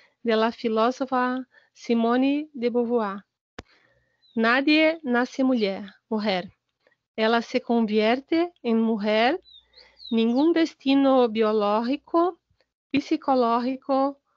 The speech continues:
o económico define la forma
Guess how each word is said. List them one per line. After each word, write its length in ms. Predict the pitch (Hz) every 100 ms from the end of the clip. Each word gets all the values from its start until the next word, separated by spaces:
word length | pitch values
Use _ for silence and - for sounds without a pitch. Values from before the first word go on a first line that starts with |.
| _ _ _ _ _ _ - _ _ _
o 220 | 247 254
económico 880 | 254 254 240 226 233 262 - 302 330 -
define 560 | 247 254 - 254 277 285
la 160 | 247
forma 680 | 233 - 240 254 294 320